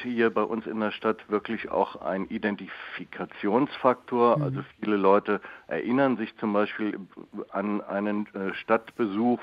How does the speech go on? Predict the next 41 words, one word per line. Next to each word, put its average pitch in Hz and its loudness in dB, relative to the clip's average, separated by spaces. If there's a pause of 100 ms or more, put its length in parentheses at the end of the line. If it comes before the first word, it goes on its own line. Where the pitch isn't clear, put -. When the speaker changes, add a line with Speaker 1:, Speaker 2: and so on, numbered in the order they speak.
Speaker 1:
vor 107 2
vielen 104 -2
Jahren 110 6
und 98 -4
dass 95 -4
es - -20
da 95 0
eben 92 -6 (500)
uns 113 0
als - 0
Spielwarengeschäft 107 0
gibt 131 -2
und 98 -4
suchen 117 0
uns 135 0
Speaker 2:
Mhm. 120 -4
Speaker 1:
nochmal 98 4
auf. 113 6 (600)
Und, 113 -4
äh, 107 0 (120)
also 107 -4
wir 110 2
prägen 123 2
auch 113 -2
wirklich, 113 -6
äh, 98 -2
das, 98 -2 (160)
das 92 -8
Bild 101 -4
von 98 -4
der 92 -2
Stadt - -2
mit, 123 0
mit 120 -2
Speaker 2:
Schön. 156 -2
Speaker 1:
dem, 113 2
was 110 2 (100)
wir 117 2
hier 107 -2
tun. 113 -4
Und 98 -4